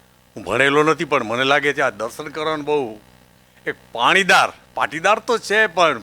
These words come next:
પાણીદાર વ્યક્તિઓ સાથે આજે એક, અ, મુલાકાતનો વિષય આવ્યો છે. અને કેશુભાઈ સાથે તો ઓગણીસો ત્ર્યાસીથી,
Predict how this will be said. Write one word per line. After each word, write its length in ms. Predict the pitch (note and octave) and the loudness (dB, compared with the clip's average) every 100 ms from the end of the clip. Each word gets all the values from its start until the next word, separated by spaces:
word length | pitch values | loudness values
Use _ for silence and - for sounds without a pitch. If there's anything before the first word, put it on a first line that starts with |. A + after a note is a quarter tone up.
| - | -8
પાણીદાર 460 | A#2 C3+ F#3+ G#3+ G3+ | -2 0 4 4 4
વ્યક્તિઓ 440 | F3 E3+ - F3+ | 0 -4 -4 -6
સાથે 320 | D#3+ D3+ E3 | -2 -4 0
આજે 340 | D3 C#3+ C#3+ A2 - - _ _ _ - | -2 0 -2 -4 -12 -20 _ _ _ -16
એક, 160 | C3+ C#3+ | -8 -2
અ, 400 | C#3 B2+ A#2+ C3 | 0 0 -4 -10
મુલાકાતનો 640 | A2 B2+ C#3+ D#3 C3 C3+ | -2 0 2 2 0 -2
વિષય 340 | A2+ A2+ C#3+ | -6 0 4
આવ્યો 260 | C#3+ B2+ D3 | 4 4 2
છે. 140 | F3+ G#3+ - - - - - - - - - - - - | 0 -4 -6 -16 -16 -16 -16 -16 -18 -16 -14 -14 -18 -6
અને 480 | C#3 E3 D#3+ C3+ G2+ - | 2 4 4 2 -2 -14
કેશુભાઈ 480 | - C#3 - D#3 E3+ | -6 -6 -2 2 2
સાથે 360 | D3+ D3+ - D#3 | 2 0 2 -2
તો 400 | D#3 C#3+ A#2 G#2+ | 0 -2 -2 -8
ઓગણીસો 480 | A#2+ B2 C#3+ - D#3 | -10 -6 -4 -4 -8
ત્ર્યાસીથી, 800 | - C3+ A#2+ - D#3 - - | -6 -2 -2 -2 -8 -10 -20